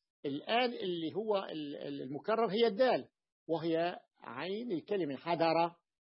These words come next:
حدر فعل، فكرر العين والع-، بالفصل، فصل بينهما بالراء، والراء حرف أصلي، والراء حرف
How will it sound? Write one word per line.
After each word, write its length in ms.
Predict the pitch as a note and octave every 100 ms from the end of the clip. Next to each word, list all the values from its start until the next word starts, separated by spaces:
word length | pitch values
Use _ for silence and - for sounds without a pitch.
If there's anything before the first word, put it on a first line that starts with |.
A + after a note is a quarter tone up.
| _ _ _ _ _ _ _
حدر 560 | - E3 D#3 D#3 D3+ D#3+
فعل، 500 | G3 F#3+ D3 C3+ C#3+ _ _ _
فكرر 640 | D#3+ - B3 G#3+ A3 A#3 -
العين 520 | E3 E3 E3 A3+ B3+
والع-، 720 | A3 F3 E3+ G3 E3 E3 D#3 _ _ -
بالفصل، 580 | C3 A3 - G#3 G3 - -
فصل 280 | G3 F#3+ D#3+
بينهما 380 | E3 F3+ F3
بالراء، 400 | F#3+ G#3+ A#3+ F#3+ - _ _ _
والراء 300 | D3+ D3+ F#3
حرف 240 | - F#3 G3
أصلي، 480 | G3+ G3+ A#3 A3 - _ _ _ _ _
والراء 340 | C#3 C3 E3 E3
حرف 300 | E3 D#3+